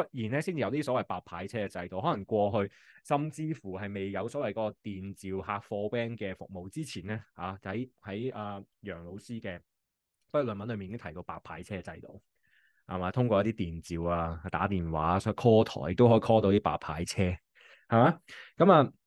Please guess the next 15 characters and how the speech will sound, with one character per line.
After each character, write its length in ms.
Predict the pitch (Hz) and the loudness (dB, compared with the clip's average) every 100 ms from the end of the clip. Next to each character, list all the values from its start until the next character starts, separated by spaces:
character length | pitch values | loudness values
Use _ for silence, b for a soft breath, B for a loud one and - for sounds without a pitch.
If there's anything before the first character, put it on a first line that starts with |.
| - | 2
呢 140 | 156 | 8
個 160 | 135 104 | 10 10
咧 80 | 113 | 8
就 100 | 101 | 6
係 340 | 87 85 78 - _ _ _ _ _ _ - | 2 0 -2 -10 _ _ _ _ _ _ 2
呢 100 | 110 | 6
一 40 | |
樣， 240 | 101 95 - | 8 6 6
有 280 | 110 92 95 | 6 8 6
個 60 | |
咁 40 | 90 | 4
樣 120 | 98 | 2
嘅 40 | |
情 260 | 92 - 87 | 0 -4 -8
況。 220 | 82 82 | -8 -8